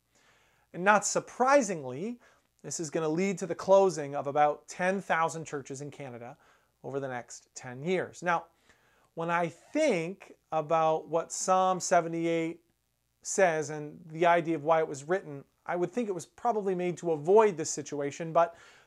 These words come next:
here we are now, so we need to talk about how to reconnect with God and the people of this generation and the next and the next. So when Pastor Alex asked me to share this week, he asked if I might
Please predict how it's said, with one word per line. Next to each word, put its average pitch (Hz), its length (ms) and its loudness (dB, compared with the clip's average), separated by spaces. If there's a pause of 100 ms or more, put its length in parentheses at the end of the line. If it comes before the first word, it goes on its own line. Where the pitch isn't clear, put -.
here 190 240 6
we 208 160 6
are 190 220 8
now, 175 400 0
so 170 140 -4
we 175 100 -2
need 196 160 0
to 196 60 -4
talk 190 240 0
about 175 180 0
how 160 140 -4
to 165 80 -2
reconnect 196 680 -2
with 196 180 -8
God 151 420 0 (540)
and 156 100 -8
the 160 60 -6
people 185 380 -6
of 147 100 -6
this 190 180 2
generation 156 560 -6
and 147 120 -10
the 147 40 -10
next - 480 -12 (200)
and 127 140 -14
the 123 40 -16
next. - 480 -20 (760)
So 185 120 2
when 190 100 4
Pastor 214 360 0
Alex 196 600 0 (400)
asked 208 460 -2
me 156 240 -8
to 156 160 -14
share 233 500 0
this 147 260 -10
week, 131 300 -14 (500)
he - 140 0
asked 208 440 2 (140)
if 175 120 -2
I 180 100 4
might 202 400 0